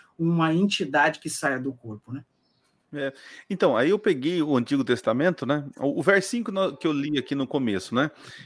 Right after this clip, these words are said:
Speaker 2: Então, pra ficar bem claro, ó. Então, diz assim, ó,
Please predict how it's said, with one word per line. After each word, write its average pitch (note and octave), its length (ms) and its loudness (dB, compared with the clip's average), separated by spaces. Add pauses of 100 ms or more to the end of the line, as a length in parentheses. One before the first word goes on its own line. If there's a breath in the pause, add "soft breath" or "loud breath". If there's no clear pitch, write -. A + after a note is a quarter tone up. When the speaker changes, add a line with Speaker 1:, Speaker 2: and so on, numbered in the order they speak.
Speaker 2:
Então, C3 160 0
pra D3+ 140 2
ficar D3 240 4
bem D3 180 0
claro, G#2+ 360 6
ó. G2 160 2 (400 loud breath)
Então, C3+ 160 0
diz C#3 100 -2
assim, C3 220 0
ó, F#2+ 120 0